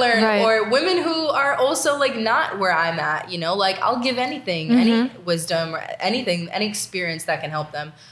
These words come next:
Speaker 1: So, like, the more we cultivate that community and that energy, and we're also, like, taking ownership and being accountable and, like, not being so defensive and, like, you know, like, just taking a step back, you know,
Speaker 2: Hmm.
Speaker 1: like, having that awareness is the first step, like,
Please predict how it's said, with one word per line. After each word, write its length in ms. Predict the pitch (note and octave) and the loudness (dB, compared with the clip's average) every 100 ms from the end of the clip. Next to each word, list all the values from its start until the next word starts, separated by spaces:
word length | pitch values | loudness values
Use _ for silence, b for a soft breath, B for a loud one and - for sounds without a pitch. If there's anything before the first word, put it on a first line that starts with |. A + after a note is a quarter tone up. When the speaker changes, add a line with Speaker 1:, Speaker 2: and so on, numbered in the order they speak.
| B - | B -4
Speaker 1:
So, 120 | A#3 | 0
like, 60 | |
the 80 | A#3 A3 | 2 2
more 160 | A3 | 4
we 160 | D4 - | 2 0
cultivate 520 | A#3+ A3+ A#3+ A3 G3+ | 0 2 2 2 2
that 220 | F#3+ G3 | 2 0
community 480 | G#3 F3 F3+ G3 G#3+ | -2 -2 -2 -2 -2
and 100 | F3+ | 0
that 220 | E3+ F#3 D3+ | 0 0 -2
energy, 680 | E3+ F3 G3 A3+ B3 B3 B B - | -4 -4 -2 -2 -2 -6 B B -4
and 120 | F#3+ | 0
we're 100 | F#3+ | 2
also, 240 | F#3+ A3 | 2 2
like, 220 | G#3 F3 | 0 0
taking 320 | - G3+ G3+ - | 0 -2 -2 0
ownership 520 | A3 G#3 G#3 G3 F3 | 0 0 2 0 0
and 140 | F3 | -4
being 240 | F3 F#3+ G3+ | -4 -4 -4
accountable 600 | G3 A3+ A3 G#3 F#3+ F3+ | -4 0 0 0 0 0
and, 80 | E3 | -2
like, 260 | E3 - | -6 -10
not 240 | F3+ F3 G3 | -2 -2 0
being 220 | G#3+ G#3 | -2 0
so 220 | - G#3 | 0 0
defensive 680 | G3+ F#3 G#3 G#3 G#3 F3+ E3 | 0 -2 -2 0 0 0 0
and, 120 | E3 | -4
like, 160 | E3 E3 - b b b b | -4 -6 -10 b b b b
you 100 | F#3+ | -2
know, 180 | F3+ F3 | 0 2
like, 300 | F#3 F3 - - _ _ b b | 2 0 -4 -20 _ _ b b
just 200 | - B3 | -8 -4
taking 280 | D4+ D4+ E4 | -2 -2 -2
a 60 | D#4+ | -2
step 320 | - C#4+ - | -2 -4 0
back, 480 | A#3+ A3+ E3+ - - G3 | 2 2 0 -8 -18 -2
you 140 | A3+ | 2
know, 140 | A3 | 4
Speaker 2:
Hmm. 60 | F#3+ | 4
Speaker 1:
like, 240 | E3 D#3+ - | 2 -2 -8
having 460 | - F3+ G#3+ B3 | -2 0 2 2
that 220 | A#3 F#3 | 2 2
awareness 460 | F#3+ F#3 F#3+ F3 D#3+ | 2 0 0 -2 -4
is 140 | F3 | -4
the 120 | E3+ E3+ | -4 -2
first 320 | F3+ E3+ - | 0 0 0
step, 320 | F3+ D#3+ - | 0 -2 -2
like, 360 | D#3 D3 - | -2 -4 -6